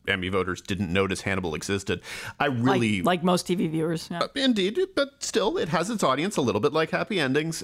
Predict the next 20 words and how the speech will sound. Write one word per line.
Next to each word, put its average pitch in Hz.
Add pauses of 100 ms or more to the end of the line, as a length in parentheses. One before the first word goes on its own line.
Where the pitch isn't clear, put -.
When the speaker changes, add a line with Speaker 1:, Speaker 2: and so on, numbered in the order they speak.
Speaker 1:
and 135 (720)
I, 151
and 123
I 120
remain 127 (460)
vaguely 139
mind-boggled 117
that 110
Hannibal 113
was 107
a 98
show 110
that 101
existed 117
for 131
three 117
seasons 110
on 104
a 101
network 98